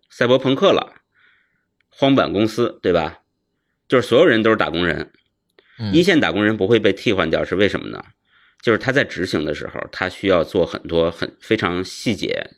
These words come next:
Speaker 1: 需要灵活变通，需要这个临阵做一些应对的这些工作。比如说一个保安，他站那儿，他可能还跟人聊天，还得跟人打架，还得扫扫地，这些人是不会被干掉的。
Speaker 2: 嗯。
Speaker 1: 那最上面就只有一个老板，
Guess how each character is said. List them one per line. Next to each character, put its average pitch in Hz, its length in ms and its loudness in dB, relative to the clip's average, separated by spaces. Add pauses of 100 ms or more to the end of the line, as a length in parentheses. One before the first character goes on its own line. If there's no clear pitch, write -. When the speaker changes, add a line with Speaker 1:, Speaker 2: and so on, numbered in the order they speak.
(140)
Speaker 1:
需 - 160 -2
要 92 60 4
灵 85 200 0
活 90 200 0
变 92 240 0
通， 65 260 -10 (440)
需 - 140 -4
要 85 300 4 (200)
这 90 140 0
个 73 280 0
临 80 200 -2
阵 110 360 0 (460)
做 104 160 2
一 87 100 4
些 92 240 4
应 110 240 2
对 82 180 2
的 57 100 -2
这 - 140 -4
些 76 180 -2
工 76 200 -6
作。 76 260 -8 (600)
比 85 100 -2
如 82 60 0
说 92 120 4
一 90 60 2
个 90 80 2
保 82 140 -2
安， 85 320 -4 (720)
他 - 120 -6
站 117 240 2
那 92 120 2
儿， 78 80 0
他 98 100 -2
可 95 120 -6
能 85 180 -2
还 101 100 -6
跟 98 120 0
人 98 120 2
聊 85 140 2
天， 95 260 0
还 95 140 -2
得 87 100 0
跟 92 100 0
人 95 80 0
打 - 140 -2
架， 92 260 0
还 90 140 -4
得 90 140 0
扫 82 180 -2
扫 85 100 0
地， 90 320 -4 (440)
这 175 120 4
些 120 120 4
人 107 160 0
是 127 80 -2
不 80 100 -4
会 92 100 4
被 113 120 0
干 - 180 -4
掉 - 100 -6
的。 - 220 -16 (320)
Speaker 2:
嗯。 90 320 -4 (160)
Speaker 1:
那 151 160 4
最 165 220 4
上 165 180 2
面 95 100 2
就 120 120 -2
只 95 100 0
有 110 100 6
一 107 80 4
个 82 80 2
老 76 160 0
板， - 160 -4